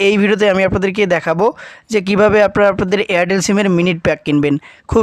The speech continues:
সহজেই কিন্তু Airtel সিমের মিনিট প্যাক আপনারা কিনতে পারবেন। তো Airtel সিমের মিনিট প্যাক কেনার জন্য সরাসরি আপনারা আপনাদের ফোনে ডায়াল বেটে চলে আসবেন। ডায়াল বেটে চলে আসার পর এখান থেকে আপনারা একটা কোড তুলবেন। তো সেই কোডটি হলো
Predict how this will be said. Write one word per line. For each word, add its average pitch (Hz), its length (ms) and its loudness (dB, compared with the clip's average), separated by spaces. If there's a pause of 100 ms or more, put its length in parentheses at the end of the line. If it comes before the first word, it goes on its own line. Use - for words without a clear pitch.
সহজেই 214 360 2
কিন্তু 220 160 -2 (100)
Airtel 196 260 0
সিমের 202 260 0
মিনিট 196 240 -2
প্যাক 202 220 2
আপনারা 196 180 -2 (100)
কিনতে 185 320 0
পারবেন। 185 240 0 (360)
তো - 40 -2 (160)
Airtel 214 280 2
সিমের 214 260 0
মিনিট 208 240 -2
প্যাক 214 180 0
কেনার 208 200 -2
জন্য 208 120 0 (100)
সরাসরি 196 360 0
আপনারা 196 200 -2
আপনাদের 190 300 -4
ফোনে 196 140 -2 (100)
ডায়াল 160 220 0
বেটে 180 200 -4
চলে 190 200 2
আসবেন। 196 240 0 (440)
ডায়াল 190 200 2
বেটে 196 200 -2
চলে 208 180 2
আসার 214 260 0
পর 208 100 4 (120)
এখান 202 220 -2
থেকে 196 200 -2
আপনারা 196 180 -4
একটা 202 120 -4 (100)
কোড 185 120 0 (100)
তুলবেন। 151 320 0
তো - 40 -6 (100)
সেই 208 200 0
কোডটি 202 280 -2
হলো 202 100 2